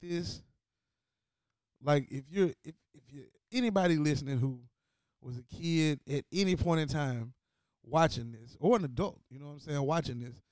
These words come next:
then you, you've seen it grow. Like, I'm a guy who, when I was five and six years old, I was renting old tapes. Like, my brother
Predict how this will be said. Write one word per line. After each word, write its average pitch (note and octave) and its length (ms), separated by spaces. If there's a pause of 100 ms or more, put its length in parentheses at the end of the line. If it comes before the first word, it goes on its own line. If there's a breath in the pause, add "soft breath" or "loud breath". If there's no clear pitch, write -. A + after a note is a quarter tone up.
(380)
then D3+ 160
you, D#3+ 420 (720)
you've D#3+ 240
seen G3+ 400
it B2+ 180
grow. B2+ 420 (800)
Like, C3+ 200
I'm F3+ 180
a F3+ 60
guy D3 300
who, C3 440 (520)
when B2+ 140
I D#3+ 120
was C#3 160
five C#3 360
and C3 100
six C#3 280
years C#3 240
old, D3 440 (1000)
I D3+ 140
was C#3 220
renting C3+ 420
old C#3+ 340
tapes. - 580 (720)
Like, B2+ 160
my D3 140
brother D3 480